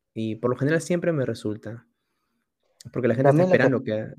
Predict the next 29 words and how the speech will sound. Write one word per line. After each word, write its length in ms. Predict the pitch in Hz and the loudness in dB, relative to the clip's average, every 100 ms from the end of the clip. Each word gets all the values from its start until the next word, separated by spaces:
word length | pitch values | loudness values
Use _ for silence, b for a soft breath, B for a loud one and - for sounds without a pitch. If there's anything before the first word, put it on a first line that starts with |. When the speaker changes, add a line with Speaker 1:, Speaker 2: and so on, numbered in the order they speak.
| - _ | -20 _
Speaker 1:
que 100 | - | -8
hable 120 | 110 | -4
de 80 | 107 | -2
mi 100 | 104 | -4
padre, 340 | 101 101 107 107 | -6 -8 -8 -12
pero 300 | - 104 104 - - | -8 -6 -6 -10 -6
doy 200 | 113 113 | 0 2
una 120 | 113 | 2
Speaker 2:
a 40 | |
mí 80 | 151 | 2
Speaker 1:
vuelta 80 | 175 | 4
de 40 | |
Speaker 2:
lo 80 | 180 | 4
que 100 | 107 | 4
Speaker 1:
tuerca. 20 | |
Speaker 2:
me 60 | 113 | 0
parece 420 | 135 139 139 120 _ _ _ _ - | -2 -4 -4 -6 _ _ _ _ -2
monstruo 460 | 131 139 135 - | 2 2 2 -2
es 100 | 147 | -2
que 480 | - 135 127 - _ _ _ _ - | 2 4 4 0 _ _ _ _ -20
se 180 | - 123 | 0 4
agarren 380 | 113 143 156 | 6 8 6
del 160 | 139 - | 4 0
físico 480 | - 147 - - 123 | 0 -2 -2 0 2
de 80 | 131 | 2
una 200 | 135 139 | 0 -2
persona 460 | - - 139 139 | -4 -2 -2 -2
para 180 | 139 110 | -2 -4
que 260 | - 104 - | -2 -6 -8